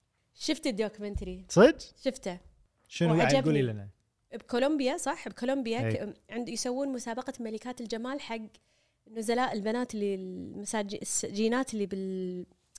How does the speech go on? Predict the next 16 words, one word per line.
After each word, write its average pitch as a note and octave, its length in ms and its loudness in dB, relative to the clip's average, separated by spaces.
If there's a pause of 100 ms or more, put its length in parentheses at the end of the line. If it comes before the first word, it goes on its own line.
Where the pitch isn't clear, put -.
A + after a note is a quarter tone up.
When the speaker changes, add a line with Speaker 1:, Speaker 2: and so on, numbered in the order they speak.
(140)
Speaker 1:
البنات A#3 480 2
يعني. F3 280 -4 (320)
وهو D#4 220 4
نوع E4+ 180 4
من D4 160 4
إع-، A#3 280 -4
إن A#3+ 600 0
برنامج B3+ 580 0
إعادة A#3+ 340 0
تأهيل. G3 640 -4 (320)
Speaker 2:
إي، G#2+ 180 -4 (260)
عشان C#3 380 -2 (180)
Speaker 1:
عشان F4+ 200 -6
يردون C4 200 0
المجتمع A3+ 380 -4
نفسيتهم، G#3+ 680 -4